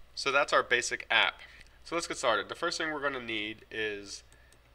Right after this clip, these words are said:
a canvas. So I'm gonna put this canvas on the screen. I went to Drawing and Animation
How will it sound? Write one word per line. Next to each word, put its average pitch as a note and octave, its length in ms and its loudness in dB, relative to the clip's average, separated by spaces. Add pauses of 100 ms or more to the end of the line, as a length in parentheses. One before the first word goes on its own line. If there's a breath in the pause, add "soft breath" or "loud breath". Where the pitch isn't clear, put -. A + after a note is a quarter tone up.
(120)
a G2 540 -8 (340)
canvas. - 640 -12 (180)
So - 140 -14
I'm G#2+ 80 -12
gonna A2+ 140 -12
put - 180 -8
this E3 160 -6
canvas B2 400 2
on B2 180 -6
the C3 60 -10
screen. G#2+ 360 -8
I G#2+ 60 -10
went G#2+ 200 -10
to G2+ 120 -8
Drawing B2 360 -6
and B2 80 -6
Animation C#3 680 -8